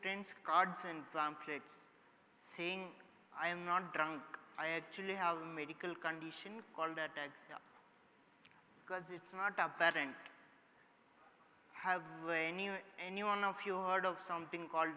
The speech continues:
an invisible disability? It is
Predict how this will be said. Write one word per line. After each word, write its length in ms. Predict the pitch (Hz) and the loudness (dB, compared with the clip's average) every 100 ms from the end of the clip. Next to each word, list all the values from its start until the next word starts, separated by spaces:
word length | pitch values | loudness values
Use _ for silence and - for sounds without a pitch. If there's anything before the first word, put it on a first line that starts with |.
| 151 | 0
an 100 | 147 | 0
invisible 540 | 151 170 165 160 160 151 | -4 -8 -8 -8 -6 -6
disability? 880 | 151 - 160 147 151 160 - 220 208 - - - - - - - - - - _ - - - - - - - - - | -8 -8 -10 -8 -8 -8 -8 -10 -12 -20 -20 -20 -20 -20 -20 -20 -20 -20 -20 _ -20 -20 -20 -20 -20 -20 -20 -20 -14
It 160 | - 170 | -10 -4
is 120 | 196 | -4